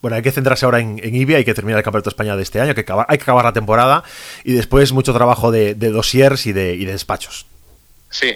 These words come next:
Speaker 2: eso es.
Speaker 1: Bueno, pues, eh, José, eh, gracias por estar con nosotros, gracias por, eh, por acompañarnos, José Alonso Liste, y, y bueno, esperamos, como digo, eh, escucharnos y hablarnos en breve y poder, eh, seguir compartiendo triunfos y buenos resultados.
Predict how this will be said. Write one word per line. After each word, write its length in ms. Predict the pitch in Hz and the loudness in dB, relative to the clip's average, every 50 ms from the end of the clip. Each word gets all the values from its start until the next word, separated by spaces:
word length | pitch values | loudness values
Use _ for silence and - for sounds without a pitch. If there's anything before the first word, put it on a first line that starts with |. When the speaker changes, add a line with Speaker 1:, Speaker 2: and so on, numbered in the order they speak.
| - | -4
Speaker 2:
eso 180 | - 120 117 110 107 | -6 -6 -4 -4 -6
es. 200 | 98 95 - - - - - - - - - _ - - - - - - - - | -6 -6 -8 -10 -8 -8 -8 -8 -10 -14 -18 _ -20 -20 -20 -20 -20 -20 -14 -10
Speaker 1:
Bueno, 200 | - 107 92 82 | -8 -8 -6 -6
pues, 280 | 95 98 101 - - 113 | -6 -4 -2 -2 -2 0
eh, 440 | 110 107 104 104 101 98 98 95 92 | 0 0 0 -2 -2 -4 -4 -6 -6
José, 540 | - 117 - - 131 131 127 131 123 - - - - - - - - _ _ _ _ _ _ _ _ _ _ - - 113 | -6 -4 -2 0 2 2 2 0 0 -4 -10 -20 -20 -20 -20 -20 -20 _ _ _ _ _ _ _ _ _ _ -18 -10 -6
eh, 320 | 117 117 110 107 104 104 95 | -2 -2 0 0 0 -2 -2
gracias 300 | 92 123 127 120 139 - | -2 -2 -2 -2 0 2
por 100 | 135 123 | 2 2
estar 160 | - - 120 | 2 0 -2
con 120 | 117 120 | -2 -2
nosotros, 440 | 117 - 135 127 120 135 151 143 - | 0 0 0 0 2 0 0 0 0
gracias 240 | 127 120 113 120 - | -2 0 -2 -2 -4
por, 480 | - 127 123 120 117 113 110 104 104 | 0 2 2 2 2 2 2 0 0
eh, 140 | 104 104 90 90 - - 95 90 | 0 -2 -2 -6 -10 -14 -8 -4
por 120 | - 117 | -2 -2
acompañarnos, 760 | 113 - 120 104 113 113 117 117 120 120 143 156 151 - - | -2 -2 -4 -2 -2 0 0 0 0 0 -2 -2 -2 -4 -6
José 240 | - - 101 - 131 | -6 -6 -4 -2 0
Alonso 200 | 123 120 104 117 | 0 0 -2 -2
Liste, 380 | 113 120 - - 151 170 - - - - - - - - - - - _ - | -2 -2 -2 -2 -2 -2 -4 -6 -14 -18 -18 -18 -18 -20 -20 -20 -20 _ -8
y, 720 | - 107 104 104 101 98 98 98 95 92 92 90 98 101 101 _ - _ | -6 -4 -2 -2 -2 -2 -4 -4 -4 -6 -6 -8 -10 -16 -20 _ -20 _
y 80 | - 98 | -10 -6
bueno, 220 | 104 139 156 - - | -6 -6 -6 -8 -12
esperamos, 500 | - - - 104 104 110 123 - - - | -10 -6 -4 -4 -2 -2 -2 -2 -2 -4
como 240 | - - 95 92 | -4 -6 -6 -4
digo, 220 | 113 139 120 - - - - 92 87 | -4 -4 -4 -6 -10 -14 -20 -16 -14
eh, 320 | 87 87 82 82 82 82 - - | -12 -12 -10 -10 -12 -12 -12 -12
escucharnos 560 | 101 - - 110 - 127 123 143 160 - - | -12 -8 -6 -2 -2 0 0 -2 -2 -4 -2
y 20 | |
hablarnos 400 | 104 98 120 127 123 131 127 - | -2 0 0 0 0 0 0 0
en 120 | 135 117 113 | 0 -2 0
breve 340 | 117 120 123 131 165 185 - - - - - - | 0 0 2 0 0 -2 -6 -14 -20 -20 -14 -10
y 120 | - 101 | -10 -8
poder, 360 | - 101 101 104 110 113 107 | -4 -2 0 0 0 0 0
eh, 240 | 104 101 92 90 90 | 0 -2 -2 -4 -4
seguir 240 | - - 120 123 123 | -4 -2 -2 0 0
compartiendo 540 | - 147 131 127 - - 123 113 104 98 95 | 0 0 0 0 0 -2 -2 -2 -2 -4 -2
triunfos 500 | - 117 127 147 151 - 180 165 - - | 0 0 0 0 0 0 -2 -2 -2 -2
y 60 | 110 | -2
buenos 200 | 104 117 120 110 | -2 -2 -2 -2
resultados. 520 | 92 87 95 82 80 76 71 67 - - | -4 -6 -10 -14 -14 -16 -18 -18 -20 -20